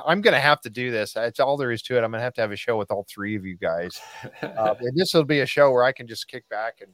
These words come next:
Speaker 1: and just let you go because it's
Speaker 2: Sure.
Speaker 1: gonna be that informative.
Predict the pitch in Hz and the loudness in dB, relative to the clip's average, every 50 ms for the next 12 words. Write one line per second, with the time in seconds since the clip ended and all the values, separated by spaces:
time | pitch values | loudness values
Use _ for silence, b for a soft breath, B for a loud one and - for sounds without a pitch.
0 | _ _ _ _ _ _ _ _ _ 117 120 135 147 - 143 139 139 - 127 110 | _ _ _ _ _ _ _ _ _ -16 -14 -12 -10 -6 -6 -6 -6 -8 -6 -2
1 | 131 131 135 107 92 - - - 123 120 - 131 120 120 110 131 113 110 110 - | 0 2 2 0 0 -4 -6 -6 -4 2 4 4 4 4 2 -2 -4 -4 -6 -8
2 | 135 123 127 127 117 - 127 131 135 127 117 - - 127 123 127 135 123 107 98 | -8 -6 -6 -2 4 6 6 6 6 2 -2 -2 -2 -2 0 0 -2 -4 -4 -4
3 | 95 110 | -6 -6